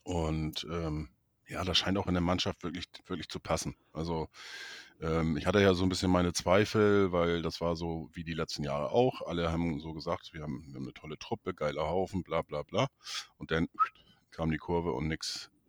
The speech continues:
haben sie mehr hingekriegt. Und, äh, die haben jetzt, äh, gegen Aue einmal eine Reaktion, äh, bewiesen und, und jetzt nochmal gegen Karlsruhe.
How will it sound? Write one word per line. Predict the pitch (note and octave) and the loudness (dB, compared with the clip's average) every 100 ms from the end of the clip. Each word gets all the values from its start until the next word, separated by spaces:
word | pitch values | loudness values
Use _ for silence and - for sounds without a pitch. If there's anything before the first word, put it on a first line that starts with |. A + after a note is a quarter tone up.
| _ | _
haben | D#2 D#2 | -6 -4
sie | D#2+ | 0
mehr | D#2 | 2
hingekriegt. | E2+ F2 - C#2+ - | 4 2 0 -8 -8
Und, | - D2+ C#2+ - | -8 -8 -8 -8
äh, | D2 D2 D#2 | -8 -6 -4
die | D2+ | -2
haben | D#2+ | 0
jetzt, | E2+ - - - - - - - | 0 -2 -8 -12 -14 -14 -16 -6
äh, | E2 D#2 | -2 -2
gegen | D2+ D#2+ C2 | 0 0 4
Aue | E2 F#2+ | 6 6
einmal | D2+ F#2 F#2 F2 | 6 6 6 6
eine | D2+ E2+ | 2 0
Reaktion, | F2 E2+ - F2+ F2+ E2+ D#2+ | 0 0 -4 -2 0 0 0
äh, | B1+ E2 E2 | -2 -2 -2
bewiesen | D#2+ D#2 F#2 F#2 F#2 F2 | -4 -4 -2 0 0 -2
und, | D2+ E2 D#2 | -4 -4 -4
und | C#2 | -2
jetzt | D#2+ D#2+ | -4 -4
nochmal | E2 E2+ | -4 -4
gegen | D#2 D#2+ | -2 -4
Karlsruhe. | D2+ E2 F2+ - - F#2 | -2 0 0 0 -4 -2